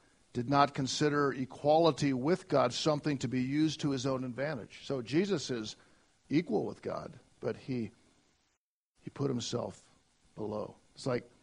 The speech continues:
husband, equal, wife, put himself below. Friend, put yourself below. He's not demanding his rights. When I thought about humility in my own life,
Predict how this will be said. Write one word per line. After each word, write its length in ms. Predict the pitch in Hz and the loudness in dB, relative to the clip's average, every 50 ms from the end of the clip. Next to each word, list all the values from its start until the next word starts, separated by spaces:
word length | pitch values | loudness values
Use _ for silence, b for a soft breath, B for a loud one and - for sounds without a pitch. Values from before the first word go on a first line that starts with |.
| _ _ _ | _ _ _
husband, 580 | - 139 139 147 139 127 139 135 139 135 127 - - | -4 0 0 0 0 0 -2 -2 -2 -4 -4 -4 -4
equal, 500 | 139 131 - - 123 131 127 123 123 - - | -4 -4 -4 -4 -6 -4 -4 -4 -6 -10 -8
wife, 480 | - 123 123 120 120 120 120 - - - _ _ _ _ _ | -6 -4 -2 -2 -2 -4 -6 -10 -18 -20 _ _ _ _ _
put 140 | - 131 120 | -8 -6 -6
himself 360 | 110 104 - 113 104 98 - | -6 -6 -6 -8 -8 -8 -10
below. 340 | - - - 95 - - - _ _ _ _ _ _ _ _ _ _ _ _ _ _ _ _ _ | -14 -12 -12 -12 -14 -14 -18 _ _ _ _ _ _ _ _ _ _ _ _ _ _ _ _ _
Friend, 440 | - - 135 139 135 127 127 120 - | -10 -4 -2 -2 0 0 -2 -4 -6
put 140 | - 120 - | -10 -12 -10
yourself 340 | 110 - - 113 101 - - | -10 -8 -6 -6 -8 -8 -10
below. 380 | - - - - - - - _ _ _ _ _ _ _ _ _ _ _ _ _ _ _ _ _ _ _ _ _ _ _ - | -14 -12 -12 -12 -14 -16 -18 _ _ _ _ _ _ _ _ _ _ _ _ _ _ _ _ _ _ _ _ _ _ _ -12
He's 100 | 120 123 | -4 0
not 240 | 143 139 120 120 | 0 0 0 0
demanding 680 | - 131 117 117 120 127 127 127 131 127 120 120 113 110 | -2 -2 0 0 0 2 2 2 2 0 -2 -2 -4 -6
his 140 | 104 101 | -6 -8
rights. 500 | 101 98 98 - - - - - - - - _ _ _ _ _ _ _ _ _ _ _ _ _ _ _ _ _ _ _ _ _ _ _ _ _ _ _ _ _ _ _ _ _ _ _ _ _ _ _ _ _ _ _ _ _ _ _ _ _ _ _ _ _ _ _ _ - | -8 -8 -8 -10 -12 -12 -16 -18 -18 -18 -18 _ _ _ _ _ _ _ _ _ _ _ _ _ _ _ _ _ _ _ _ _ _ _ _ _ _ _ _ _ _ _ _ _ _ _ _ _ _ _ _ _ _ _ _ _ _ _ _ _ _ _ _ _ _ _ _ -2
When 120 | 135 156 | 4 6
I 80 | 185 196 | 6 8
thought 220 | - 190 180 160 | 8 8 6 8
about 240 | 143 147 139 123 - | 6 4 2 2 0
humility 440 | - 135 143 147 151 143 120 135 131 | -2 -2 0 2 2 0 0 0 -2
in 80 | 123 | -2
my 140 | 123 120 127 | -2 -2 -2
own 180 | 135 139 143 131 | 0 -2 -2 -2
life, 500 | 120 110 107 110 107 104 - - - | -2 -2 -2 -2 -4 -6 -8 -14 -20